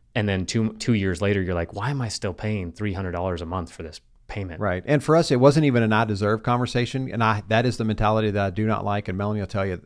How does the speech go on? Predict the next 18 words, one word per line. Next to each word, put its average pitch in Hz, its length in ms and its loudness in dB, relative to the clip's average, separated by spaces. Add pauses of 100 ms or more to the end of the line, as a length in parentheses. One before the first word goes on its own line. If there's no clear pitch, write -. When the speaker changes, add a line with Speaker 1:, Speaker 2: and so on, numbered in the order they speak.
(120)
Speaker 2:
I'm 104 280 0
so 107 320 -2
far 104 260 0
against 101 320 -4
that. 107 320 -2
But 95 120 -8
this 117 200 -2
is 110 120 0
Speaker 1:
Mm-hmm. 110 100 -6
Speaker 2:
ju-, - 140 -16
this 131 220 0
was 147 280 0 (100)
honestly 143 640 0 (480)
strictly 127 640 0
out 110 280 4
of 101 440 0 (460)
emotional 117 800 2
frustration. 98 920 -2